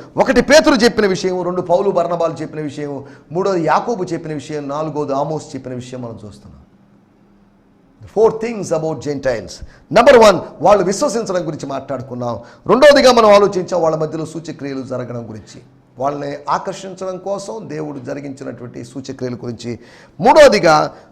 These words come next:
వారిని గురించినటువంటి విషయం, వారిని ఏర్పాటు చేసుకోవడం, their election, election of the Gentiles. తర్వాత నాలుగోదిగా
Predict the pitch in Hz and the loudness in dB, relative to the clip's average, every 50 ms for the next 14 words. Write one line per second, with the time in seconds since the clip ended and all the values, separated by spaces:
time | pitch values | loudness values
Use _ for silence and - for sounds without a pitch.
0 | _ _ - 117 127 151 165 170 160 160 160 160 143 151 175 185 180 - 175 170 | _ _ -10 -2 0 2 2 2 0 -2 -6 -8 -8 -8 -8 -8 -6 -4 -4 -4
1 | 170 170 170 160 156 156 156 156 151 147 139 139 135 - 156 139 123 117 107 - | -4 -4 -4 -6 -6 -6 -6 -8 -8 -8 -8 -10 -10 -10 -10 -10 -10 -12 -14 -16
2 | - - - _ _ _ _ _ 104 110 131 139 139 135 135 135 135 135 131 127 | -20 -20 -20 _ _ _ _ _ -10 -6 -4 -4 -4 -4 -6 -8 -8 -8 -10 -12
3 | 123 - - - - _ _ 127 131 165 196 - - - - 208 208 233 226 226 | -14 -16 -20 -20 -20 _ _ -6 -4 -4 -4 -4 -10 -16 -12 -10 -8 -8 -8 -10
4 | 220 - 180 165 - - - - 123 113 107 107 151 160 143 - - - 180 220 | -12 -12 -12 -12 -12 -14 -16 -16 -14 -14 -8 -6 -6 -6 -6 -8 -10 -8 -8 -6
5 | 254 269 262 - - - - - - 247 110 104 113 135 180 285 - - - - | -6 -8 -10 -14 -18 -18 -18 -18 -18 -18 -20 -18 -16 -12 -12 -12 -12 -12 -16 -16
6 | 254 220 165 156 139 127 131 123 123 110 92 80 71 - - - - - _ _ | -16 -14 -14 -16 -12 -12 -12 -10 -10 -12 -14 -14 -16 -20 -20 -20 -20 -20 _ _
7 | _ _ _ _ _ _ - 170 180 214 214 202 190 185 - 180 165 156 131 - | _ _ _ _ _ _ 2 4 6 8 8 8 8 8 8 6 6 6 4 0
8 | - - - - 135 170 214 254 311 311 269 247 208 165 143 139 123 127 127 127 | -8 -16 -10 -4 2 4 6 6 6 6 6 4 4 4 0 -4 -4 -4 -4 -4
9 | 123 - - - | -6 -10 -12 -18